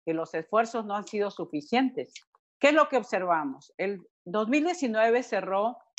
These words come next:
con más de treinta y cuatro mil seiscientas personas asesinadas. Era una cifra mayor que los asesinatos que se habían tenido en dos mil dieciocho. En lo que va de los cuatro meses, se midió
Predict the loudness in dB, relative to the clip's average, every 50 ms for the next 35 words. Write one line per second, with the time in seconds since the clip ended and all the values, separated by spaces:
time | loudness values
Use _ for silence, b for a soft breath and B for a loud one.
0 | _ _ _ -2 0 2 4 6 6 6 4 0 -2 -2 -4 -8 -10 -10 -8 -8
1 | -8 -10 -8 -4 -6 -6 -4 -4 -10 -8 -6 -6 -8 -8 -4 -4 -4 -4 -4 -6
2 | -6 -6 -6 -4 -4 -6 -6 -6 _ -8 -8 -8 -4 -4 -4 -2 -2 -4 -8 -8
3 | -10 _ -14 -10 -10 -14 -4 -2 0 2 4 4 4 2 0 -4 _ _ _ _
4 | b b b b 4 6 6 8 6 6 4 2 0 0 -2 -8 -4 0 0 2
5 | 2 2 -2 -2 -2 -4 -4 -4 -4 -6 -8 _ _ _ _ _ -4 -2 -2 -2
6 | -2 -2 -4 -4 -2 -4 -8 -6 -6 -6 -2 -2 -4 -4 -6 -14 -14 _ -16 -4
7 | 0 0 0 2 2 -2 -2 -2 -2 -2 0 0 0 -2 -2 -2 -4 -4 -4 -8
8 | _ _ _ _ _ _ 2 2 2 2 -2 0 0 0 0 2 0 0 -2 0
9 | 0 -2 -2 -2 -2 -6 -18 -20 _ _ _ _ _ _ _ _ _ 2 4 6
10 | 6 4 4 4 2 0 2 4 4 2 2 0 -4 -8 _ -6 -2 -2 0 -2
11 | -2 -4 _ -8 -8 -8 -8 _ 0 0 0 0 -2 -4 -4 -4 -6 -10 -10 -10
12 | -12 -14 -10 _ -6 -4 -4 -4 -4 -4 -4 -2 -4 -4 -6 _